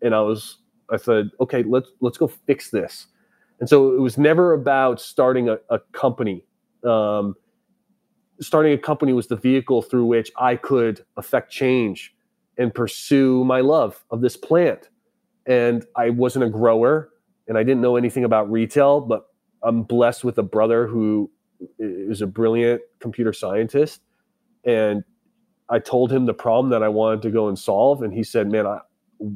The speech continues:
we, I could fix this. And this is actually a good business idea." And from that point on, man, it was, it was like being in love with, with, you know, uh, uh, um, with someone, and that someone wants to get in a relationship with you. There's no better feeling.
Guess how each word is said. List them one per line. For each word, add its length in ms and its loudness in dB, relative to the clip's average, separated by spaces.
we, 260 -2
I 80 2
could 160 -6
fix 280 -8
this. 180 0
And 100 -2
this 160 -4
is 80 -4
actually 280 -4
a 40 -10
good 220 -6
business 320 -4
idea." 480 0
And 140 -4
from 160 0
that 200 0
point 220 -2
on, 180 0
man, 140 0
it 60 2
was, 340 -6
it 100 4
was 180 2
like 160 2
being 160 4
in 100 4
love 320 2
with, 180 -2
with, 240 0
you 100 2
know, 180 0
uh, 180 -2
uh, 380 0
um, 160 -4
with 120 2
someone, 520 2
and 80 0
that 160 0
someone 400 2
wants 260 0
to 260 2
get 120 6
in 60 4
a 60 4
relationship 540 2
with 120 2
you. 140 4
There's 160 2
no 100 4
better 240 2
feeling. 580 0